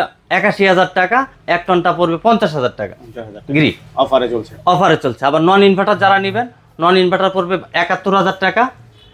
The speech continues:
Speaker 1: আর দেড়, দুই টনটা একাত্তর হাজার টাকা, দেড় টনটা পড়বে সাতান্ন হাজার টাকা, এক টনটা পড়বে তেতাল্লিশ হাজার পাঁচশো টাকা।
Speaker 2: তো প্রদীপ ভাই, আর অনেকে তো প্রশ্ন করে যে ইনভার্টার আর নন ইনভার্টারের মধ্যে পার্থক্য কি?
Speaker 1: ইনভার্টার, নন ইনভার্টার মূলত হচ্ছে বিদ্যুৎ বিলে পার্থক্য।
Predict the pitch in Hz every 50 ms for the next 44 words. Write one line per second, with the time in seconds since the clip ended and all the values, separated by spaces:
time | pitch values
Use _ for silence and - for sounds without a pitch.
0 | - - - - - - - 120 131 127 131 131 117 - - - - 131 127 160
1 | 175 - - - - - 147 180 190 196 208 208 202 214 202 196 208 208 - 214
2 | 208 214 208 214 214 - 220 214 233 226 160 170 170 175 - 208 196 185 202 180
3 | 202 202 190 196 - 180 185 175 202 202 214 220 214 208 220 220 220 220 226 220
4 | 269 277 - - - _ _ - 190 196 190 - 202 185 196 180 190 196 196 190
5 | - - 220 214 220 208 208 185 160 185 180 180 170 - 190 170 - - 131 110
6 | 95 - - _ _ _ _ _ _ _ _ - - - - - 180 156 190 190
7 | 190 220 180 190 151 131 127 139 151 156 160 156 143 156 165 175 202 202 208 208
8 | - 202 151 165 180 175 - 220 196 196 185 175 135 170 170 165 170 190 202 170
9 | 208 208 202 214 208 202 190 160 156 165 170 180 175 180 175 180 175 175 175 175
10 | 170 - 170 170 - 175 165 - 127 - - - 185 190 196 175 202 214 202 226
11 | 226 214 208 208 208 208 202 196 208 208 226 220 208 202 190 208 214 - 247 190
12 | 175 185 156 156 175 147 165 190 202 202 190 165 - - 147 - - 190 247 269